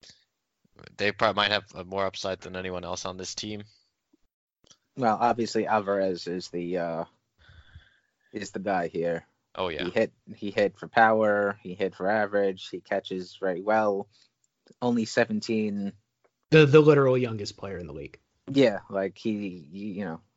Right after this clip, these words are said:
Speaker 2: you, you always can write off a guy and say, "It's okay if you struggle, you're young right now," but he did the opposite of struggling, which is good to see. It's actually interesting. Um,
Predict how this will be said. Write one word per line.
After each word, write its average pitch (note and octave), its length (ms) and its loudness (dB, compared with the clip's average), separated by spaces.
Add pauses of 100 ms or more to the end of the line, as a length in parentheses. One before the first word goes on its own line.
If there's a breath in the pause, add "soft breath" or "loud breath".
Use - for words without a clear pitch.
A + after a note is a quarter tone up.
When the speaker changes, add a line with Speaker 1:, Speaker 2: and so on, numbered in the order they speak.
(120)
Speaker 2:
you, A2+ 360 2
you C3 160 6
always D#3 240 8
can C3+ 340 -4
write C3 240 2
off C3 160 -2
a B2+ 40 -6
guy B2 260 2
and A#2+ 160 -2
say, A2+ 160 0
"It's G#2+ 140 -4
okay A2+ 280 0
if A2 140 -4
you A2 40 -8
struggle, G#2+ 380 0
you're G2+ 140 -6
young F#2+ 260 -6
right F#2+ 180 -4
now," F2 320 -8
but - 200 -4 (1700)
he G#2+ 180 -8
did G2+ 200 -6
the G#2+ 100 0
opposite F#2+ 380 -4
of F2 80 -16
struggling, D#2+ 560 -6
which D#2+ 180 -10
is E2+ 500 -14
good F#2 160 -8
to F2 100 -12
see. D#2+ 340 -8 (1120 soft breath)
It's - 100 -4
actually G3+ 380 2
interesting. G#2 600 -2
Um, G#2 540 2